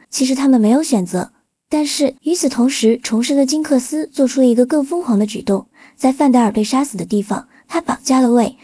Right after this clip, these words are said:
绑了希尔科，还抓来了凯特琳，他要和希尔科清算，要魏亲手杀死凯特琳。不过就算金克斯做出这么出格的事，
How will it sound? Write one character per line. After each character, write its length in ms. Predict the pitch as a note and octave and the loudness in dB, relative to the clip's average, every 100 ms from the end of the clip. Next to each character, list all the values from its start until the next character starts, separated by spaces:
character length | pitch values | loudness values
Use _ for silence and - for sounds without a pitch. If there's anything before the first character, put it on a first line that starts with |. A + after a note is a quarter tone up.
| _ | _
绑 160 | C4 | 2
了 120 | B3+ C#4 | 4 2
希 160 | F4+ | 2
尔 100 | D#4 | 2
科， 180 | B3 D#4+ | 2 -2
还 160 | D#4 G#3+ | 0 0
抓 160 | D#4 | 0
来 80 | D#4+ | 0
了 80 | D#4 | 0
凯 160 | - | -2
特 160 | A3+ C#4 | -2 2
琳， 300 | B3 A3+ C4+ _ _ | 2 2 -2 _ _
他 140 | - A3+ | -4 -2
要 100 | A3 | 0
和 140 | G#3+ | -2
希 200 | G#3 - | -2 0
尔 80 | G#3 | 0
科 140 | F#3+ | 0
清 240 | G#3+ - B3+ | -4 -2 -2
算， 300 | C#4 C#4 - _ - | 0 -2 -4 _ 0
要 140 | C4 | 2
魏 160 | C4+ C4 | 4 2
亲 180 | C4 D#4+ | 0 -4
手 140 | A#3+ | -2
杀 180 | G3 A#3+ | -2 -2
死 140 | B3 | -4
凯 160 | C4+ F#3+ | -8 -6
特 140 | G#3+ | -2
琳。 200 | G3 F#3 - _ _ _ _ _ _ _ | -2 -4 -10 _ _ _ _ _ _ _
不 120 | C4+ | -4
过 140 | D#4+ | 0
就 160 | E4 E4+ | 0 0
算 160 | D#4+ D#4 | 0 0
金 160 | D#4+ | -2
克 140 | D#4 D4 | -2 -2
斯 160 | D#4 | -4
做 120 | D4+ | -2
出 140 | D4 C#4+ | -2 -2
这 140 | D#4 | 0
么 100 | C#4 | 0
出 160 | B3 A#3+ | 0 0
格 140 | A3 | 0
的 120 | G3+ | 0
事， 360 | A3 - G3 - | 0 -2 -4 -4